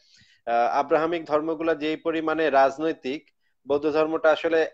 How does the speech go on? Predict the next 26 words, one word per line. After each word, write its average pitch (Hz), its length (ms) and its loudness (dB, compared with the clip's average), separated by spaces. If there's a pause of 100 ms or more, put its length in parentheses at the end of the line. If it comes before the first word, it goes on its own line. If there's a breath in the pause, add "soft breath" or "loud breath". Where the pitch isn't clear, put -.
(140)
অতটা 170 380 2
রাজনৈতিক 151 540 2
ধর্মে 147 300 -2
পরিণত 147 400 -6
হতে 131 220 -8
পারে 120 260 -4
নাই। 95 200 -16 (420)
আহ, 113 240 -4
বা 123 220 0
রাষ্ট্র 139 360 0
ক্ষমতার 156 400 -6
সাথে 156 320 -6
যে 156 120 -6
তাদের, 147 240 -2 (120)
আহ, 120 300 -6
সম্পর্ক, 151 720 -8 (420)
যেমন 131 200 -6
ধরেন 139 200 -6
খ্রিশ্চানিটির 160 720 -8
উদ্ভব 143 580 -4
বিকাশ, 143 420 -4
এটা 135 160 -10
নিয়ে 143 180 -10
যদি 143 180 -10
আপনি 143 180 -10
একটু 147 160 -14